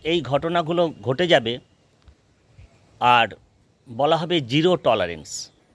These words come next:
তা ঘটনা যদি ঘটে যায়, ক্রমাগত এইভাবে ঘটতে থাকে, আর বলা হয় জিরো টলারেন্স, বা একটু প্রাথমিক নড়াচড়া হয়, তারপরে আবার যা কার তাই, যেমন আমরা দেখলাম আর জি করের ঘটনায়,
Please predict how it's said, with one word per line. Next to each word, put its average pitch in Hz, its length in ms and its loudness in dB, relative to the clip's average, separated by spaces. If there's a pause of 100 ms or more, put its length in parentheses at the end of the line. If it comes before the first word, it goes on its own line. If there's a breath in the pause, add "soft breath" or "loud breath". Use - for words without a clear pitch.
(800)
তা 156 160 4
ঘটনা 180 500 -2
যদি 180 300 -4
ঘটে 139 380 0
যায়, 123 300 2
ক্রমাগত 165 540 -2
এইভাবে 170 280 -4
ঘটতে 147 360 -4
থাকে, 127 380 -6 (1400)
আর 139 280 4 (1300)
বলা 156 260 4
হয় 170 220 2
জিরো 151 340 -2
টলারেন্স, 147 800 -2 (640)
বা 131 500 2 (320)
একটু 180 460 -2 (200)
প্রাথমিক 175 520 0
নড়াচড়া 156 500 4
হয়, 151 180 0
তারপরে 151 360 0
আবার 139 280 0
যা 131 140 0
কার 143 160 -4 (100)
তাই, 127 200 0
যেমন 165 280 0
আমরা 151 240 0
দেখলাম 135 320 -2
আর 117 140 0
জি 123 100 -8
করের 123 260 -2
ঘটনায়, 110 420 -6